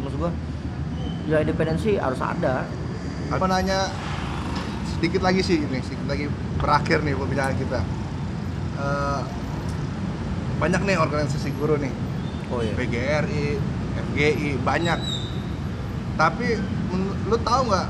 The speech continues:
Speaker 2: ada nggak sih organisasi guru muda atau kaukus guru muda, ada nggak yang lu tahu?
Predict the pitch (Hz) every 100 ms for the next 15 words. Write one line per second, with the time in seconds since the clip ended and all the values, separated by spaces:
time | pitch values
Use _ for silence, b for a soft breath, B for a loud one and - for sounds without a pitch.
0 | - 147 180 220 214 214 233 202 185 170
1 | 165 165 170 165 196 185 160 156 160 -
2 | 165 165 170 175 - 165 160 160 175 208
3 | 208 202 123 123 127 - 120